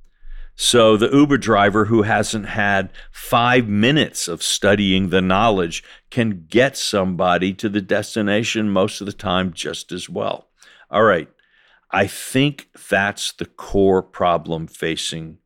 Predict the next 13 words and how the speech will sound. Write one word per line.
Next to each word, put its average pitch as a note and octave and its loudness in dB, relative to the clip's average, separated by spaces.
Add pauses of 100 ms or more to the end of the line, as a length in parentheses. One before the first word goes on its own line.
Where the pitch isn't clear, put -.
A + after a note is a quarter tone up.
(360)
colleges, - -6 (720)
that F2+ 0 (380)
cramming B2 0 (880)
is G2+ 2
going G2+ 0
to G#2 -2
be E2 -4
a E2 -8
fundamentally F#2 -2
less E2 -2 (340)
necessary D#2+ -4 (360)
part F2 0
of E2 -2